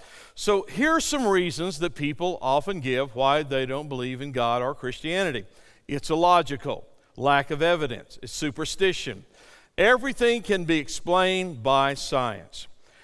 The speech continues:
There's the weakness of the proof that God even exists. The problem of evil and suffering.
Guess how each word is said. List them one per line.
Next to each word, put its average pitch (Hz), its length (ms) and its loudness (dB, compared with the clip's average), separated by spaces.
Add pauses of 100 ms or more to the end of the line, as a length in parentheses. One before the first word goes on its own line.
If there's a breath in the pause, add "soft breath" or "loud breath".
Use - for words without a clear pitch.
There's 160 360 2
the 160 100 0
weakness 180 500 0
of 156 200 -2
the 156 100 -2
proof 165 340 -2
that 143 160 -6
God 147 380 4
even 139 360 -4
exists. 135 720 -2 (540 soft breath)
The 165 100 -2
problem 185 500 4
of 175 140 -8
evil 202 500 0
and 131 120 -4
suffering. 147 760 0